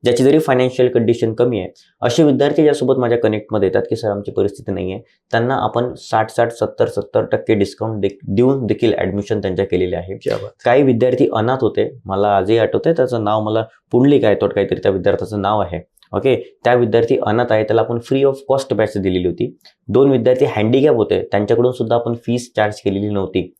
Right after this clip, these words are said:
Speaker 1: त्यांना सुद्धा आपण ॲडमिशन free of cost दिली होती. The Infinity Academy always विद्यार्थ्यांच्या हितामध्ये काम करतं, कधीही पैसा, पैसा एक बिझनेस स्ट्रॅटेजी म्हणून न काम करता, बिझनेस जर असला असता तर मी हा एवढा कंटेंट सुद्धा कधी फ्रीमध्ये विद्यार्थ्यांना दिला नसता.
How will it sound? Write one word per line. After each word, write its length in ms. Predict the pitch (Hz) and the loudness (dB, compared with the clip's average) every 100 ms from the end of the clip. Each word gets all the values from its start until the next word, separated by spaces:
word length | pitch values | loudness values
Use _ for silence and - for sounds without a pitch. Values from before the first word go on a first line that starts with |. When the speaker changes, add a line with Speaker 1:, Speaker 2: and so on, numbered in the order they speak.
| _ | _
Speaker 1:
त्यांना 180 | 107 107 | -6 -6
सुद्धा 160 | 110 113 | -4 -4
आपण 180 | 117 117 | -4 -6
ॲडमिशन 420 | - 98 107 107 117 | -4 -4 -4 -4 -4
free 220 | - 139 | 2 2
of 60 | |
cost 220 | - - 90 | 2 -2 -4
दिली 160 | 90 | -4
होती. 240 | 90 - - _ _ _ | -4 -6 -10 _ _ _
The 260 | 104 101 156 | 0 4 4
Infinity 480 | 170 160 151 147 135 | 4 2 2 2 2
Academy 400 | 139 123 123 165 - _ _ - 120 | 4 2 2 -2 -8 _ _ -2 2
always 240 | 123 151 160 | 4 4 4
विद्यार्थ्यांच्या 720 | 123 110 123 123 120 127 131 - _ _ | 2 2 2 2 0 2 0 -2 _ _
हितामध्ये 460 | - - 147 147 127 | -2 0 2 2 2
काम 200 | 104 92 | 0 -2
करतं, 360 | 90 - - - - _ | -4 -2 -4 -4 -14 _
कधीही 420 | 127 123 120 135 160 | 0 0 2 2 0
पैसा, 420 | - 120 117 131 | 2 0 2 0
पैसा 380 | 127 117 117 117 | 2 0 2 0
एक 280 | - 107 | 0 -2
बिझनेस 460 | 101 117 127 175 170 | 0 2 4 2 0
स्ट्रॅटेजी 520 | - 131 135 120 135 | -2 0 2 2 2
म्हणून 340 | 131 117 120 120 | 2 0 0 2
न 120 | 156 | 2
काम 240 | 127 113 | 0 -2
करता, 360 | 101 90 98 120 - - - - | -2 -2 -2 -4 -10 -20 -20 -2
बिझनेस 360 | 107 113 135 165 | 2 4 4 4
जर 140 | 165 | 4
असला 180 | - 156 | 4 4
असता 200 | 156 170 | 4 4
तर 40 | |
मी 240 | 170 151 151 | 6 4 2
हा 180 | 139 135 | 2 2
एवढा 220 | 123 131 | 4 4
कंटेंट 380 | 135 127 120 135 | 4 2 2 0
सुद्धा 220 | 135 123 | 2 2
कधी 200 | 123 117 | 2 0
फ्रीमध्ये 400 | 117 110 113 110 | 2 0 2 0
विद्यार्थ्यांना 360 | 101 101 104 98 | 2 0 0 0
दिला 160 | 98 | 0
नसता. 320 | 107 90 - | 0 -4 -12